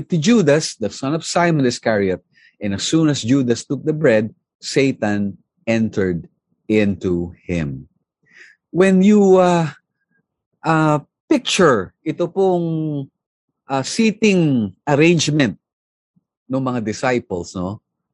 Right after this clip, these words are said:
ay medyo kakaiba yata doon sa pagkakadrawing nitong si, uh, Leonardo da Vinci, no? Kung titingnan po ninyo itong larawan na ito, ito yung original na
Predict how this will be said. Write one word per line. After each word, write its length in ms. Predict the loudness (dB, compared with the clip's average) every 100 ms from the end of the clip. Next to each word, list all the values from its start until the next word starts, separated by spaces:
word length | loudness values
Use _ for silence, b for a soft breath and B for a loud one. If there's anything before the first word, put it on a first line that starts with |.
| _ _
ay 400 | 0 2 2 2
medyo 400 | 4 2 4 2
kakaiba 560 | 2 0 0 0 0 0
yata 240 | -2 -2
doon 240 | -2 -2 -2
sa 80 | -6
pagkakadrawing 960 | -6 -4 -2 0 0 2 2 2 0 -2
nitong 320 | -4 -4 -8 -4
si, 320 | -2 0 0
uh, 160 | -2 -2
Leonardo 560 | 2 2 2 2 0 0
da 80 | -2
Vinci, 480 | -2 -4 -4 -10 -10
no? 160 | -14 -12
Kung 80 | -8
titingnan 480 | -6 -2 -2 -2
po 80 | -2
ninyo 320 | 0 0 0 -2
itong 160 | -2 -2
larawan 400 | -2 -2 -2 -2
na 80 | -4
ito, 320 | -4 -8 b b b b
ito 240 | -4 0
yung 160 | 2 2
original 640 | 2 2 2 2 2 0
na 400 | 0 -2 -4 -8